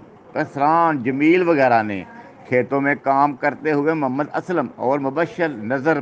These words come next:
पर डंडे, सोटों वगैरह से हमला करके उन्हें ज़ख्मी कर दिया और नकदी व मोबाइल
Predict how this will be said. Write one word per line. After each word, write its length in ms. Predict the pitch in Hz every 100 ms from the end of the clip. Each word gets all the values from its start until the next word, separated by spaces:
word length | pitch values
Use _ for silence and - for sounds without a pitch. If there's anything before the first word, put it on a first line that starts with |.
| -
पर 220 | 123 98 - - - -
डंडे, 500 | 101 147 143 151 156
सोटों 400 | 151 139 135 151 143 135
वगैरह 360 | 123 131 147
से 140 | 131 160
हमला 340 | 127 127 175
करके 380 | 156 135 101 92 - - - - - -
उन्हें 260 | 123 139
ज़ख्मी 300 | 123 123 143 185
कर 220 | 175 127
दिया 300 | 110 110 98 80
और 300 | 104 117 143 147
नकदी 420 | 131 123 117 156
व 120 | 156 143
मोबाइल 340 | 120 123 139